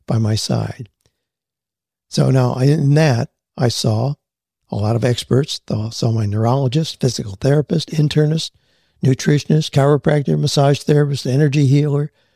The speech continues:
I had blood tests, heart scans, x-rays, M R Is,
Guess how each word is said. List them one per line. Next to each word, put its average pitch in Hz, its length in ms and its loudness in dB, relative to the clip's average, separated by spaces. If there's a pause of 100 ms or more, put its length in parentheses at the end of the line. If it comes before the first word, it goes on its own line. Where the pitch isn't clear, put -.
(140)
I - 100 0
had 131 180 0
blood 127 300 -2
tests, 143 380 -2
heart 147 220 2
scans, 147 460 -2
x-rays, 147 640 0 (260)
M 143 200 2
R 139 360 2
Is, 156 180 -2